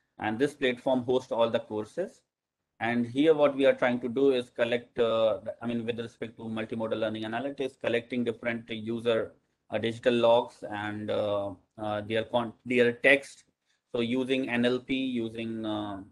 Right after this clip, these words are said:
using their, um, learning, uh, choices, learning, uh, learning logs, we try to infer social, uh,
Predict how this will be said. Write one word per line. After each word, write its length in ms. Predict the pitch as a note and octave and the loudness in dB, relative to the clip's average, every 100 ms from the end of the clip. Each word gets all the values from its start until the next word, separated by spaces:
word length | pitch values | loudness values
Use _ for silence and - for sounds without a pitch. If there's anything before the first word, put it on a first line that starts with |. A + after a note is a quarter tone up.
| _ | _
using 400 | A2+ A#2 A2+ A#2 | -10 -8 -4 -4
their, 520 | A2 A2 A2 G#2+ G2 - _ _ _ _ _ _ | -2 0 0 0 -4 -10 _ _ _ _ _ _
um, 320 | G#2 G2+ G#2+ - A#2 | -2 -2 -4 -8 -2
learning, 560 | A#2 A#2+ B2 B2 A#2+ | 4 6 6 2 0
uh, 160 | A2+ G#2+ - | -2 -6 -2
choices, 760 | B2+ A#2 B2+ - C#3 C#3 C3+ _ - | 2 4 2 2 4 4 0 _ -6
learning, 500 | G#2+ A2+ A2+ A2+ G2 _ _ - | 0 0 0 -6 -10 _ _ -10
uh, 80 | G#2+ | -8
learning 460 | G#2+ A2+ A2+ A2 | -2 -2 -2 -4
logs, 520 | G#2+ A2 D#3 E3 - _ _ _ _ _ _ | -2 4 2 2 -14 _ _ _ _ _ _
we 160 | A2+ B2 | -6 2
try 240 | C3+ B2+ | 6 6
to 160 | B2+ C3 | 6 0
infer 540 | A#2 A#2+ - D3 B2+ | 0 -2 0 -2 -2
social, 680 | - A#2+ A#2+ B2+ B2 A#2+ G#2+ | -4 -4 0 0 0 -2 -2
uh, 300 | A#2 G#2+ G#2 | 0 0 -2